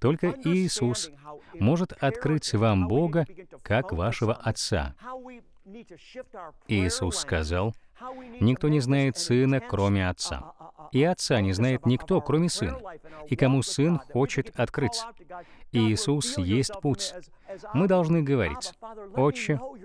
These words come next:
открой себя через Иисуса. Иисус, открой мне Отца». Если вы будете работать над этим, иногда это приходит как откровение. Я знаю, что во время этого цикла о Боге Отце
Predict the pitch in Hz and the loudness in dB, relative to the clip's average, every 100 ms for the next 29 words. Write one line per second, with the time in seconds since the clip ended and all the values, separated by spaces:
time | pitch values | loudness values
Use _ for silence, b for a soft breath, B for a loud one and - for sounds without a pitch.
0 | 196 - - 160 190 - 123 110 143 - | -4 -2 0 2 0 2 2 2 0 -2
1 | - 120 139 127 107 123 123 - 123 - | 0 0 2 2 2 2 2 0 -2 -2
2 | 82 71 65 - - - - 110 113 113 | -4 -6 -10 -16 -20 -10 0 2 4 2
3 | 165 - B B 220 - 95 - 120 156 | 0 0 B B -10 -2 -2 0 2 2
4 | 147 104 127 123 113 - - 160 185 170 | 4 4 2 0 -4 -2 -2 -2 -2 -8
5 | - _ - - - 110 110 107 107 - | -18 _ -4 -2 0 2 2 2 2 2
6 | 101 98 104 98 - 95 80 107 160 - | 2 2 0 -2 0 0 2 0 -2 -4
7 | 65 60 247 330 349 285 - - 160 - | -6 -8 -14 -12 -12 -14 -18 -20 -14 -2
8 | 101 143 208 226 202 156 190 196 175 - | 0 2 2 2 0 -2 0 0 0 0
9 | 156 - - 147 127 95 76 65 65 62 | 0 0 -2 0 2 0 -2 -6 -10 -14
10 | - 294 320 294 - 143 107 _ _ _ | -18 -18 -16 -16 -18 -20 -20 _ _ _
11 | _ 107 101 151 147 127 135 104 90 - | _ 0 2 2 2 2 2 2 0 -2
12 | - 113 107 98 107 117 113 107 101 104 | 0 2 2 2 2 2 2 0 -2 -2
13 | - 147 - 117 92 214 240 - - - | -2 -2 0 0 0 -6 -16 -8 -2 0
14 | 98 95 95 92 - 160 | 0 2 0 0 0 0